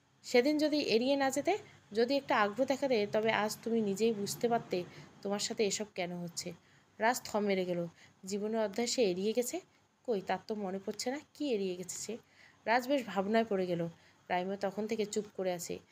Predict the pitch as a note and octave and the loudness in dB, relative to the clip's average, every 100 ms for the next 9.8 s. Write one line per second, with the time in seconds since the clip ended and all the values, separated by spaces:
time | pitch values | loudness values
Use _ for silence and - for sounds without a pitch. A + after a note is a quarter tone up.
0 | - _ - G3+ A#3 B3+ - A#3+ B3+ C4 | -20 _ 0 2 2 0 -2 -2 0 2
1 | A3+ G#3 G#3+ G3+ B3+ A3+ F#3 - F#3 F#3 | 2 2 0 2 2 2 0 -2 -6 -6
2 | G3+ A3+ - F#3 F#3 B3 A#3+ - - - | -6 -6 -4 -6 -4 -2 -4 -6 -20 -4
3 | B3 C#4 G3+ F3+ E3+ - G3+ A#3 A3 F#3+ | -2 2 2 2 -4 -4 -2 0 0 0
4 | F#3+ E3+ E3+ - - _ C4 C#4 B3+ A3+ | 0 -2 -6 -10 -20 _ -6 -4 -4 -2
5 | C4 C4+ C4+ C4 A#3 G#3 G#3 G#3+ A3 - | -2 -2 -2 0 2 0 -2 -4 -4 -4
6 | G#3+ G#3+ A3+ A#3 - G3+ A3 A#3 A#3 F#3 | -4 -6 -6 -6 -4 -4 -2 -2 -2 -4
7 | F3+ - - _ F#3+ F#3+ F#3 F#3 G#3 A3 | -6 -12 -20 _ -4 -4 -4 -4 -4 -4
8 | A3+ A3 F#3+ - F#3+ F#3+ G#3 G#3 G3 F#3+ | -4 -4 -4 -4 -4 -2 -4 -4 -6 -4
9 | G3 F#3 F#3 F#3+ F#3 F3+ F3 E3 | -2 -2 -2 -4 -4 -4 -4 -6